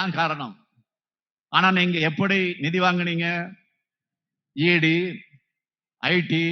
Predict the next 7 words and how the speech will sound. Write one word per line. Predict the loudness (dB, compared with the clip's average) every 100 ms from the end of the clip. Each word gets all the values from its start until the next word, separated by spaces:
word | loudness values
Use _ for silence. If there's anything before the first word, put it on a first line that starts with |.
| -4 -10 -20 _ _ _ _ _
சி | -2 0 2
பி | 0 0
ஐ-ன்னு | 0 -2 -2 -4 -8 -14 _ _ _ _ _ _ _
உங்க | -2 0 0
கூட்டணி | 0 2 2 2 4
அமைப்புகள் | 2 0 -2 0 2
மூலமா | 2 0 0